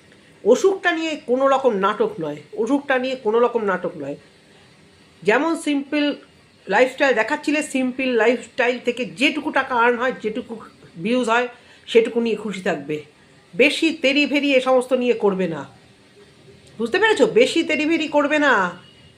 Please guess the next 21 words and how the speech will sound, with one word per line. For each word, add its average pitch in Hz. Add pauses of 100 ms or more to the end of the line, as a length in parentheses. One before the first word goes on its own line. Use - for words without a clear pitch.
(200)
প্রচুর 330
ভুল 302
করে 262
যাচ্ছ। 196 (540)
মিথ্যের 262
পর 269
মিথ্যে, 240
মিথ্যের 233
পর 262 (100)
মিথ্যে, 202
একটা 262
কি 285
কমেন্ট 277
করলো 311
সেটা 247
নিয়ে 269
বসে 220
যাচ্ছ, 247
সামান্য 233
একটা 233
কমেন্ট। 180